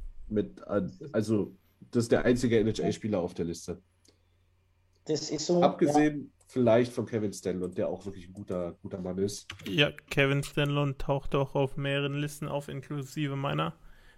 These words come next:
Speaker 3: Den hab ich auch gewählt mit der ähnlichen Denkweise wie Alex, sozusagen, ke-, äh, hat noch ein Jahr Vertrag, was für das Vertragskriterium wichtig ist, dass man zwanzig einundzwanzig, äh,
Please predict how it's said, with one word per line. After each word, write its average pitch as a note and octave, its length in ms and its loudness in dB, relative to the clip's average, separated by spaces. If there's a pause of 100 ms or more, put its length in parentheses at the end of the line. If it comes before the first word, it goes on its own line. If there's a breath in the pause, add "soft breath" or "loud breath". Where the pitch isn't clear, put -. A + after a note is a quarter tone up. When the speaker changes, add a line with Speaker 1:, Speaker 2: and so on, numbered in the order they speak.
(140)
Speaker 3:
Den C#3+ 120 2
hab C#3 140 4
ich C#3 100 2
auch D3 140 0
gewählt C#3+ 300 0
mit C3 140 -4
der C#3+ 420 2
ähnlichen C#3+ 680 0 (540 soft breath)
Denkweise C#3+ 580 2
wie C3+ 240 -2
Alex, C#3+ 600 0
sozusagen, C3+ 560 -2 (120)
ke-, E3 120 -4
äh, F#3 320 -6 (440)
hat - 320 0
noch C#3+ 160 0
ein C#3+ 200 0
Jahr C#3 100 2
Vertrag, D3 460 2
was C#3+ 220 -4
für C#3+ 100 -4
das C#3+ 180 -10
Vertragskriterium D3+ 1000 0
wichtig D3+ 280 -2
ist, D#3 200 -4
dass C#3+ 120 -2
man C#3 240 -2 (720 soft breath)
zwanzig D3+ 600 0
einundzwanzig, C#3+ 720 0
äh, C3+ 400 8